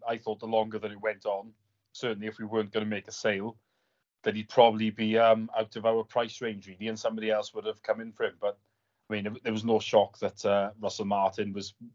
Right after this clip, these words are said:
was keen to bring him to us. And, um, obviously we managed to get the, the deal done last Saturday, and really pleased, I think, because, you know, it's no secret that defensively was, you know, is the, the main weakness in this team.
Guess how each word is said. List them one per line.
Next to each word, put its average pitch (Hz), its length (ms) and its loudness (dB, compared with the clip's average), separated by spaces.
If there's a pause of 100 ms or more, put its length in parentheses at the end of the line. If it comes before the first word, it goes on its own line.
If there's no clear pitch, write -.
was - 140 -14
keen 98 240 -6
to 98 80 -8
bring 101 180 0
him 98 140 0
to - 140 -8
us. 110 200 2
And, 104 240 0
um, 107 320 8 (580)
obviously 101 300 -2
we 104 120 -4
managed 104 320 -2
to 107 80 -10
get 107 220 -2
the, 110 300 0
the 101 80 -12
deal 104 300 -6
done 104 260 2
last 98 240 -2
Saturday, 101 480 -4
and 101 180 -4 (520)
really 113 240 -2
pleased, 107 360 -4
I 98 40 -6
think, 107 240 -4
because, 110 400 0 (440)
you 95 100 -10
know, 90 100 -6
it's 95 120 -8
no 107 120 2
secret 101 400 -2
that 98 100 -10
defensively 101 680 0
was, 98 360 -4 (500)
you 98 60 0
know, 104 100 2
is 107 240 -4
the, 110 240 -2
the 110 100 0
main 104 260 4
weakness 107 440 0
in 104 140 4
this 101 180 -4
team. 107 380 -4